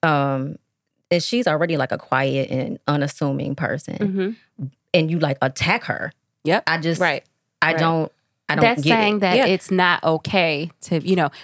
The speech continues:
Speaker 2: we, we say this all the time. It's okay to not be okay.
Speaker 1: Mm-hmm.
Speaker 3: Yeah.
Speaker 2: But then when you attack someone for saying, "This is what I'm doing to ensure that I'm okay,"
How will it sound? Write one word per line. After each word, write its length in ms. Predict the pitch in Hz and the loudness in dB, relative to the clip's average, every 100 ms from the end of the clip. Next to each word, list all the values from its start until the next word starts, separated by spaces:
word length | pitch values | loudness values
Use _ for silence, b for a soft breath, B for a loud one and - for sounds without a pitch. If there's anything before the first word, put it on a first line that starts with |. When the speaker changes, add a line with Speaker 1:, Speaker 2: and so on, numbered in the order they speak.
| B | B
Speaker 2:
we, 280 | 175 220 240 | -2 0 2
we 220 | 180 220 208 | 0 0 -2
say 360 | - 208 208 | 0 0 2
this 260 | 175 160 156 | 2 0 0
all 140 | 147 160 | 0 0
the 60 | |
time. 280 | - 165 147 | 0 0 2
It's 240 | - 202 214 | 2 0 0
okay 440 | 185 - 185 165 | -2 0 2 2
to 140 | 165 160 | 0 2
not 280 | 160 151 - | 2 2 0
be 180 | 147 | 2
okay. 340 | 135 - 185 - | 0 0 0 0
Speaker 1:
Mm-hmm. 140 | 196 190 | 0 2
Speaker 3:
Yeah. 280 | 247 233 180 b b | 2 2 -2 b b
Speaker 2:
But 200 | 202 180 | 0 2
then 440 | 196 214 202 196 185 | 2 4 4 2 2
when 160 | 185 | 0
you 140 | 185 185 | 2 0
attack 400 | 165 196 214 - | 2 0 0 0
someone 300 | 180 175 170 | 2 2 2
for 120 | 175 | -2
saying, 560 | - 240 262 202 185 - b - | 0 0 2 2 0 -4 b 0
"This 220 | 226 240 | 0 2
is 100 | 208 | 0
what 160 | 202 | 2
I'm 180 | 180 175 | 2 0
doing 460 | 156 196 240 202 180 | 0 0 2 0 0
to 180 | - 165 | 0 -2
ensure 360 | 180 - 202 | -2 0 2
that 100 | 180 | 2
I'm 180 | 160 170 | 2 2
okay," 560 | 156 - 320 330 208 | 0 0 0 2 0